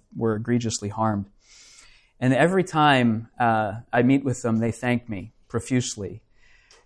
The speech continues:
And I got to the point where I said, "Please stop thanking me. You're making my crown in heaven smaller." <laughs> We, we want our reward to be in heaven.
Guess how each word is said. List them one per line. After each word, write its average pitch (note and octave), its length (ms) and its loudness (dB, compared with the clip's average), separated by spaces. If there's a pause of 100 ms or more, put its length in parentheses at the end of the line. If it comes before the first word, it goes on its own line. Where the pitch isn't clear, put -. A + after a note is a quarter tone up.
And C3+ 100 4
I D3 100 8
got F#3+ 200 6
to - 60 -6
the D#3 80 -2
point D#3 320 2
where C3 100 4
I - 20 4
said, B2+ 280 -4
"Please G3+ 280 0
stop E3 320 0
thanking C#3+ 360 0
me. A#2 100 2
You're B2 100 2
making D#3 400 2
my C3 120 0
crown C#3 340 2
in A#2 80 2
heaven A#2+ 320 -2
smaller." A2+ 480 -2 (340)
<laughs> - 380 -4 (1800)
We, C#3+ 180 6
we C#3+ 180 6
want D#3 380 6
our C#3 260 8
reward B2 520 2
to B2 80 -8
be A2+ 160 2
in G#2 100 0
heaven. G2+ 380 -10